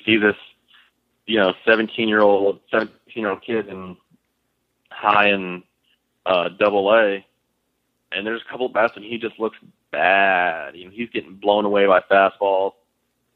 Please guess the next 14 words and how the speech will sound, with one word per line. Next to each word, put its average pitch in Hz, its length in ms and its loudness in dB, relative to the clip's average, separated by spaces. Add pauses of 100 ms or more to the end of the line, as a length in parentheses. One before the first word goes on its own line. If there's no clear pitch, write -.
and, 95 280 -10 (1400)
but 110 220 -6
you 120 140 -6
start 110 240 0
watching 113 260 0
those 107 120 0
again, 120 280 0
and 113 80 -6
he's 110 160 -6
making 117 400 -2
in-at-bat 95 500 0 (200)
adjustments. 98 600 -2
He 101 80 -12
doesn't 107 440 -2